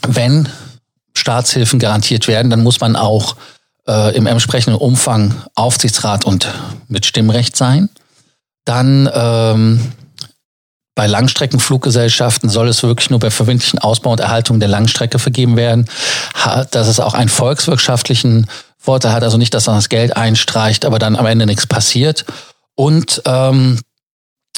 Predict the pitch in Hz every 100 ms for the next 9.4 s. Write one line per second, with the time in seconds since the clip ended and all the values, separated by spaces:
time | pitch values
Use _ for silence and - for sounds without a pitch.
0 | - - 143 127 - 123 120 120 135 113
1 | 120 - 139 120 131 110 - 110 113 120
2 | - 113 123 127 120 - - - 117 113
3 | - 120 113 110 131 120 143 120 127 113
4 | - 117 135 123 117 104 117 110 101 110
5 | 104 120 117 107 113 107 113 104 104 107
6 | 117 110 98 95 - 110 113 135 - -
7 | - - 120 - 123 113 123 120 113 113
8 | 113 113 104 101 - - - - - 113
9 | 113 117 120 110